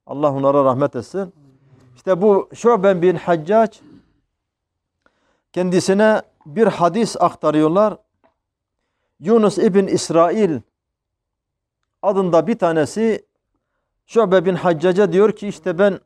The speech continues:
eee, şeyden,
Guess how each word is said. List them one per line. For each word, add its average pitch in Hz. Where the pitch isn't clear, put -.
eee, 139
şeyden, 175